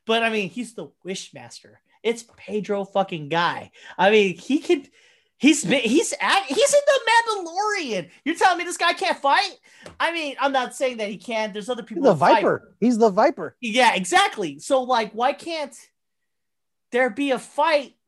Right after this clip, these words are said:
Speaker 1: between him and her with Wishmaster powers?
Speaker 2: Yeah, he
Speaker 1: She
Speaker 2: could've,
Speaker 1: ob-
Speaker 2: he could've gone to, like, a kung fu master and a taekwondo
Speaker 1: Yeah, it coulda been, like,
Speaker 2: master.
Speaker 1: Wonder Woman working her ass off trying to fuck him up, but he's just too cosmic. Cosmic, because it's a sequel.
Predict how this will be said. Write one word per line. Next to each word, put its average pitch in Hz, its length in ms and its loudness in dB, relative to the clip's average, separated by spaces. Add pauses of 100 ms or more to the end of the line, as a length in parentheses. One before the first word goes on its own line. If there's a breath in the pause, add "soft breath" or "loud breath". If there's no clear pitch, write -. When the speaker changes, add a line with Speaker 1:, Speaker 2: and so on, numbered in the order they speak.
(160)
Speaker 1:
between 277 380 -12
him 285 220 -6
and 262 100 -8
her 302 400 -2
with 240 200 -12
Wishmaster 302 500 -8
powers? 151 560 -10
Speaker 2:
Yeah, 254 160 2
he 196 120 2
Speaker 1:
She 247 100 -2
Speaker 2:
could've, 233 140 2
Speaker 1:
ob- 226 220 2
Speaker 2:
he 220 80 -2
could've 247 220 -8
gone 220 180 0
to, 226 80 0
like, 208 180 2
a 170 80 -4
kung 202 220 -2
fu 208 200 -4
master 202 680 -2
and 170 80 -8
a 139 40 -12
taekwondo 180 420 -4
Speaker 1:
Yeah, 202 360 0
it 196 60 -6
coulda 403 200 -2
been, 403 240 2
like, 294 120 0
Speaker 2:
master. - 140 -4
Speaker 1:
Wonder 285 200 0
Woman 285 400 -4
working 233 400 -6
her 214 200 -6
ass 226 320 -2
off 214 180 -2
trying 214 180 -6
to 151 80 -12 (120)
fuck 233 220 -2
him 233 180 -4
up, 262 200 0
but 175 100 -6
he's 214 160 -10
just 226 160 -16
too 220 100 -14
cosmic. 196 680 -2 (360 soft breath)
Cosmic, 262 640 2
because 233 260 -4
it's 175 140 -10
a 160 60 -10
sequel. 170 580 -6